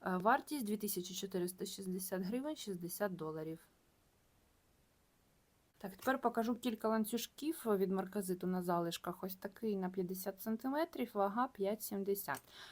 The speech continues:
Вони в них, е, просто з білого срібла, без покриття.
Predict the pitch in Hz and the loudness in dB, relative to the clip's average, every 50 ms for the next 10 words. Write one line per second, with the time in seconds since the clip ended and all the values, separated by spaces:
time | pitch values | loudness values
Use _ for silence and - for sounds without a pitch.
0 | - - - 185 202 233 240 240 233 208 190 190 185 180 180 - - 202 190 185 | -16 -10 -4 0 2 4 4 6 4 4 2 2 0 0 -2 -4 -4 -2 0 0
1 | 180 185 196 185 185 185 - - - 175 170 170 170 175 175 175 180 185 202 202 | -2 -2 -2 -2 -4 -4 -6 -8 -6 -6 -6 -2 -2 0 2 2 2 0 -2 -4
2 | - - 277 311 - 269 254 254 247 233 - - - - 185 175 175 190 196 190 | -4 -2 -2 -2 0 4 4 6 6 4 2 -2 -8 -10 -6 0 2 2 2 2
3 | - - 190 - - 170 170 - - - | -2 -10 -14 -12 -12 -12 -12 -12 -14 -14